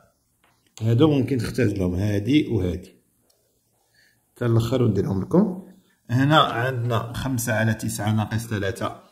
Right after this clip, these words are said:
على تسعة، هي خمسة ناقص ثلاثة على تسعة، تساوي اثنان على تسعة. واضح؟ اثنان على تسعة.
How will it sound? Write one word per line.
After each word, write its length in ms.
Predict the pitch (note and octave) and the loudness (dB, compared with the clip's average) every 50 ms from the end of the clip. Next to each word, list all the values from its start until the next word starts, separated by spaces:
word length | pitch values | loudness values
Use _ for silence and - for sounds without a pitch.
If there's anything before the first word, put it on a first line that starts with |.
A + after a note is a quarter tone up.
| _ _ _ - | _ _ _ -2
على 320 | G#2+ A2 A#2 A2+ A2+ G#2 | 2 4 6 6 6 6
تسعة، 680 | F#2+ - F#2+ F2 - F#2+ G#2 B2+ F3+ - - - - - - - _ _ - | 4 0 -4 -4 -4 -2 0 2 2 0 0 -4 -12 -18 -20 -20 _ _ -4
هي 200 | A#2 A#2 A#2+ A2+ | -2 0 2 2
خمسة 760 | A#2 A#2 A#2+ A2+ A2 G#2+ - - G2+ F#2 F#2 F#2 F#2 F#2+ A#2 | 2 2 4 4 4 2 2 2 2 2 0 0 -4 -4 0
ناقص 560 | A#2 A#2 A#2 A2 G2+ - - F2+ F2+ - - | 2 4 4 4 4 2 0 -4 -6 -6 -6
ثلاثة 600 | - F#2 F2 E2+ E2 D#2 D2+ - - D#2 - - - - - - - | -4 -2 0 0 0 -2 -2 -4 -6 -10 -10 -10 -16 -20 -20 -14 -10
على 200 | E2 D2+ D2 C#2+ | -8 -8 -8 -8
تسعة، 680 | - - - - - - - A#2+ - A#2 - - - - _ _ _ _ _ _ _ _ _ _ _ _ _ _ _ _ _ _ _ _ _ - | -10 -12 -12 -12 -10 -4 -2 -2 -2 -2 -4 -10 -16 -20 _ _ _ _ _ _ _ _ _ _ _ _ _ _ _ _ _ _ _ _ _ 0
تساوي 800 | - - - - G2 F2+ E2 D#2+ F2 A2+ C#3+ E3+ - - A#2 A#2+ | 0 0 2 2 0 0 0 0 0 0 2 2 0 0 0 -2
اثنان 600 | A#2 A2+ G#2 F#2+ F2+ F2+ F#2+ G2 G#2+ C3+ - - | -2 -2 -2 -4 -2 -2 -2 -4 -4 -4 -6 -6
على 300 | - B3+ C4 B3+ C4+ C4 | -8 -6 -6 -4 -6 -6
تسعة. 360 | - - A#2+ - - - - _ _ _ _ _ _ _ _ _ _ _ _ - - A2 | -6 -8 -12 -12 -14 -16 -18 _ _ _ _ _ _ _ _ _ _ _ _ -18 -12 -10
واضح؟ 380 | G2+ F#2 G#2+ - - - - - _ _ _ _ _ _ - - - _ - _ _ _ _ _ _ _ _ _ _ _ _ _ _ _ _ _ _ _ _ _ _ _ _ _ _ _ _ _ _ _ _ _ _ _ _ - | -8 -8 -8 -8 -10 -10 -14 -20 _ _ _ _ _ _ -20 -20 -20 _ -20 _ _ _ _ _ _ _ _ _ _ _ _ _ _ _ _ _ _ _ _ _ _ _ _ _ _ _ _ _ _ _ _ _ _ _ _ -20
اثنان 600 | G#2 - _ F#2 F#2+ F2+ F2+ F#2 G#2 A#2 C3 A#2+ G2 | -20 -16 _ -4 -2 0 0 0 0 0 0 0 0
على 240 | E2 D#2+ E2 D#2+ D2+ | 0 -2 -2 -4 -4
تسعة. 540 | - - - - D#2+ F#2 A2+ C#3+ F#3 F#3 | -6 -8 -10 -8 -6 -4 -2 -2 -2 -4